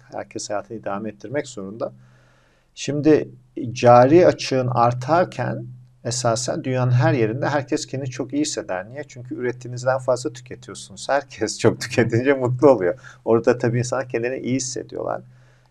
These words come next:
Ee, şimdi sisteme yaklaşık her ay bir yüz milyarlık maliye tarafından bir,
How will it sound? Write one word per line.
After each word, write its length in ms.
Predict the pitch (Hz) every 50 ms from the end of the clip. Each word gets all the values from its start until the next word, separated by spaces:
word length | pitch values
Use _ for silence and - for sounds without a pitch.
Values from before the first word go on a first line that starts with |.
| _ _ -
Ee, 460 | - - 101 98 95 95 95 95 -
şimdi 340 | - - - 131 135 139 135
sisteme 720 | 135 - - 127 - - - 135 127 131 131 135 127 127 131 - - _ _ _ _ -
yaklaşık 500 | 120 117 113 - 127 120 - - - -
her 80 | 127
ay 180 | 120 123 120 113
bir 100 | 117 107
yüz 200 | 113 131 123 127
milyarlık 640 | 123 120 113 107 107 104 104 117 139 165 165 - -
maliye 400 | 110 107 107 107 110 123 131 127
tarafından 520 | - 107 101 - - 139 151 160 160 147
bir, 280 | 127 143 151 147 -